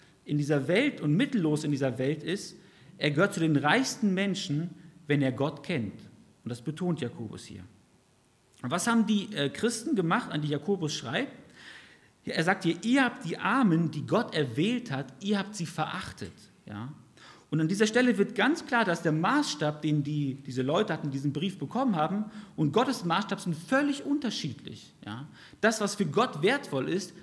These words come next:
das haben sie verachtet. Ja? Sie, sie, sie handeln im Gegensatz zu Gott, zu, ja, wie Gottes Wesen ist.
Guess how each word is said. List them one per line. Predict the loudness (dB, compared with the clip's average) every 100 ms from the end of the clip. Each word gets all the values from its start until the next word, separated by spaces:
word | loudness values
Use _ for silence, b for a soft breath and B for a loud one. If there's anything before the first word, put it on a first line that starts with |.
| B
das | -2 -2
haben | -2 -2
sie | -2
verachtet. | -4 -6 -8 -8 -10 -12 -14 -20 _ _ -16
Ja? | -14 -14 -16 B B B
Sie, | -6 -4 -4
sie, | -6 -8
sie | -8 -6 -2
handeln | 2 4 4
im | 2 2
Gegensatz | 0 2 2 0 -4 -8
zu | -6 -2
Gott, | -2 -4 -12 -18 -16
zu, | -10 -10 -6
ja, | -6 -6 -6
wie | -2
Gottes | -2 -4 -6
Wesen | -6 -6 -8
ist. | -12 -16